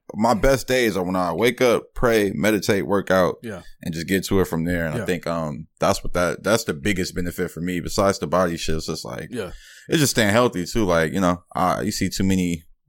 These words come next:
Speaker 1: too many people passing so young, especially with just, like,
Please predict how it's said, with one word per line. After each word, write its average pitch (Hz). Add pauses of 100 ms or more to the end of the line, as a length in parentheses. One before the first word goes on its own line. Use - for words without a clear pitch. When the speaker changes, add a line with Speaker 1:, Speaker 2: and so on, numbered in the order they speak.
(100)
Speaker 1:
too 147
many 135
people 101
passing 101
so 98
young, 90 (260)
especially 92
with 80
just, 78
like, 73